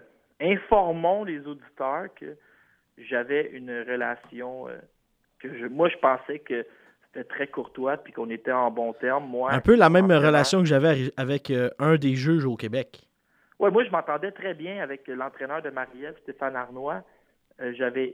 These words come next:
Speaker 1: j'étais là depuis son premier combat à Sorel. Je pensais que, tu sais, je pensais que c'était des gens, euh, c'était une personne à qui je pouvais parler. Puis c'est un gars qui est très sympathique. Je pense qu'il a mal pris certains propos que j'ai eus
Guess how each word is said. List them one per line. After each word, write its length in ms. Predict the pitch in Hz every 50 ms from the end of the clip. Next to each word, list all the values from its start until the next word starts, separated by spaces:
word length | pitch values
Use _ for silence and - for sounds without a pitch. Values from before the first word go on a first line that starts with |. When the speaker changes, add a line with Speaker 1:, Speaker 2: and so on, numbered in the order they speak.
| - -
Speaker 1:
j'étais 280 | 139 135 - - 135 131
là 140 | 151 175
depuis 300 | 175 147 135 135 - - - -
son 100 | 143 131
premier 320 | - - 135 135 143 147
combat 400 | 143 139 123 123 123 143 156 147
à 120 | 139 -
Sorel. 480 | - 127 120 113 127 139 160 190 196 170 - _ _ _ _ _ _ _ _ -
Je 80 | - - -
pensais 500 | - 123 120 117 117 - - 143 156 151
que, 500 | 151 - 127 120 117 117 113 117 117 - _
tu 100 | - 143
sais, 60 | -
je 60 | -
pensais 340 | - 123 117 117 - - 160
que 220 | 165 - 135 127 127
c'était 180 | 131 - 123
des 160 | 117 113 117
gens, 100 | 110 131
euh, 400 | 135 135 131 123 117 117 113 - - - -
c'était 200 | _ - 127 120
une 120 | 127 131
personne 360 | - 135 123 - - 151 156
à 100 | 151 131
qui 220 | 120 - - 151 151
je 60 | - _ _ _
pouvais 180 | 120 123 135
parler. 380 | 131 - 127 120 123 151 196 208
Puis 120 | - - - -
c'est 60 | 151
un 60 | 147
gars 120 | 151 190 208
qui 100 | 202 -
est 80 | 135 -
très 220 | - - 165 170
sympathique. 540 | 165 160 135 - 127 120 - - 175 180 - _ _ _ _ _ _ _ _ _ _
Je 120 | - - -
pense 240 | - 143 165 180 175 - _
qu'il 300 | - 131 135 135 127 123
a 60 | 120 117
mal 240 | 120 123 127 120 117 _
pris 300 | - 127 123 147 160 156 _ _ - _ _ _ _ _ _ -
certains 320 | 139 - - - 135 139
propos 420 | 139 - - 131 120 - - 156
que 80 | 156 123
j'ai 100 | - 127
eus 260 | 120 117 123 139 151